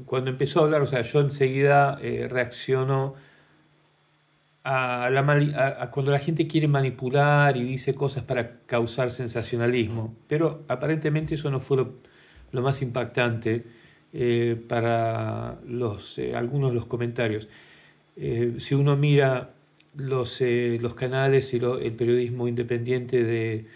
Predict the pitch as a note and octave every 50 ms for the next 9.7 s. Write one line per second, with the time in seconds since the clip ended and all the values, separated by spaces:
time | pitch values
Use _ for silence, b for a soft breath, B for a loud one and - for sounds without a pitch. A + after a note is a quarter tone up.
0 | B B B B B B B B B - D3 - - - - D#3 E3 D#3+ D3 D3
1 | C#3+ C#3 D3+ D#3 D#3+ F3 E3 - - - - - B2 B2 B2 B2 B2 B2 B2 B2
2 | A#2 A#2+ C2 B2 A#2+ A#2+ A#2+ - - _ _ _ _ _ _ _ _ _ _ _
3 | _ _ _ _ _ _ _ _ _ _ - D3 C3+ - - C#3 B2 C3 C3+ C#3
4 | C#3+ C3+ - - - - - - - - - _ _ _ _ _ _ _ _ _
5 | _ _ _ _ _ _ _ _ _ _ _ _ _ _ - - - _ _ _
6 | - C3+ C3 C3 C3+ B2+ A#2+ - C#3+ C#3 C3+ C3+ C3+ C3+ C3+ - - B2+ B2 B2
7 | B2+ B2+ B2 B2 B2+ B2+ B2 B2+ C3+ C3+ - - C3 A#2 - A#2+ A#2 A#2+ - -
8 | D3+ C#3 B2+ C#3 C#3+ - C3+ B2+ A#2+ A#2+ - - B2 A#2+ A#2 A#2+ A#2 A#2 A#2+ A#2
9 | A#2 B2+ B2 A#2+ B2 A#2+ B2 A#2+ A#2+ A#2+ C3 C3 A#2+ A#2